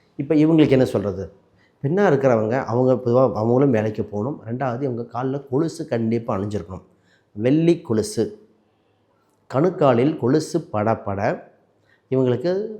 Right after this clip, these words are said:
மகாலட்சுமி அம்சம் உண்டாகும். எப்பவுமே கொலுசு ச-, பொதுவாவே, அ, வி-, அ, கிருஷ்ண பரமாத்மா படுக்கும் பொழுது அவங்க கால் பாதத்தின் அடியில் லக்ஷ்மி அமர்ந்திருக்க மாதிரி எல்லாம் பார்த்துருப்போம். தொப்புளில் பார்த்துருப்போம் இந்த மாதிரி.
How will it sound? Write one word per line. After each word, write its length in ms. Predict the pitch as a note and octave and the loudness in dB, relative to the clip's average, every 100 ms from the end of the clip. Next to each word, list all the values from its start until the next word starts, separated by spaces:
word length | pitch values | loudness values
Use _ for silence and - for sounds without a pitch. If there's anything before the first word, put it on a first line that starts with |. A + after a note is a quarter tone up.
| - | -14
மகாலட்சுமி 560 | A2 A2+ D3+ C#3+ - C3+ | -10 -2 0 0 -2 -2
அம்சம் 460 | G#2 G2+ C3+ D3 | -4 -6 -6 -6
உண்டாகும். 500 | G#2+ G#2 G2 F#2 F#2 - _ _ - | -6 -4 -4 -6 -10 -12 _ _ -10
எப்பவுமே 280 | D#3 D3+ B2 | -2 0 0
கொலுசு 340 | - D3 D3+ | 0 0 -2
ச-, 480 | C#3+ B2+ - - - | -6 -8 -14 -14 0
பொதுவாவே, 400 | D3+ D#3+ D#3+ D#3 | 4 4 4 0
அ, 60 | A#2+ | -6
வி-, 720 | A#2 A2 G#2+ G#2 G2+ G2+ G2 | -4 -4 -2 -2 -4 -6 -10
அ, 80 | - _ _ _ _ _ _ | -16 _ _ _ _ _ _
கிருஷ்ண 260 | - A#2 C#3 | -12 -4 0
பரமாத்மா 420 | B2+ A#2+ A2+ A#2 | 0 0 -2 -2
படுக்கும் 300 | A2+ A2 A2 | -2 -2 -2
பொழுது 460 | G2+ G#2+ E3 - - _ _ _ _ _ _ _ - | -2 0 -2 -4 -18 _ _ _ _ _ _ _ -8
அவங்க 240 | - A2 | -6 -6
கால் 320 | A#2 B2+ C#3 | 0 2 2
பாதத்தின் 540 | B2+ B2+ C#3 C#3 D3 C3 | 2 2 2 -2 -2 -2
அடியில் 340 | A2+ B2 D#3 | 0 -2 -2
லக்ஷ்மி 360 | A2 - C#3 B2+ | -4 -6 -4 -2
அமர்ந்திருக்க 420 | A2 A2+ G#2 G#2 | 0 -2 -4 -6
மாதிரி 240 | G#2 A#2 | -4 -2
எல்லாம் 240 | B2+ A2 G#2+ | -2 -4 -6
பார்த்துருப்போம். 420 | G2+ F#2 - D#2 _ _ - | -8 -10 -16 -20 _ _ -6
தொப்புளில் 480 | B2 - C3 B2 A2+ | -4 2 2 4 0
பார்த்துருப்போம் 380 | A2 G#2+ G2+ | -2 -6 -8
இந்த 120 | G2+ G#2 | -6 -4
மாதிரி. 220 | G2 | -4